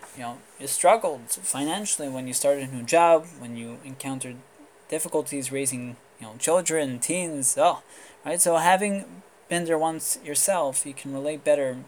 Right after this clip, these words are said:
than others who have never experienced this challenge. Yet we often have a knee-jerk reaction to shut ourselves off, specifically from those who are experiencing challenges that we ourselves have gone through.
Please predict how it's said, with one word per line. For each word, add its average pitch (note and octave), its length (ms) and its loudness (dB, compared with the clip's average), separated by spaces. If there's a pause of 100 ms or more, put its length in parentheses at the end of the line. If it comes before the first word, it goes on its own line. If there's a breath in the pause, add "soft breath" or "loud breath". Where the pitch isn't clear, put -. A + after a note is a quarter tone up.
than C3+ 140 -8
others B2+ 520 -4 (240 loud breath)
who - 60 -10
have B2+ 100 -6
never C3+ 220 -2
experienced B2+ 540 -2
this A#2+ 120 -6
challenge. A2 440 -8
Yet D#3+ 260 -2
we E3+ 140 -8
often F#3+ 600 0 (360 loud breath)
have D#3 160 -2
a D#3+ 40 -2
knee-jerk F3+ 380 -2
reaction F#3 480 -2
to C#3+ 80 -6
shut F#3 240 4
ourselves D3+ 480 4
off, B2+ 400 0 (600 loud breath)
specifically F3+ 640 -2
from D3 200 -4
those E3 440 2
who C#3 180 -2
are C#3+ 220 6
experiencing D3 580 -4
challenges C#3 560 -4
that B2+ 180 -4 (280)
we C#3+ 100 -6
ourselves D3+ 560 -2
have - 140 -8
gone G3+ 220 0
through. - 180 -10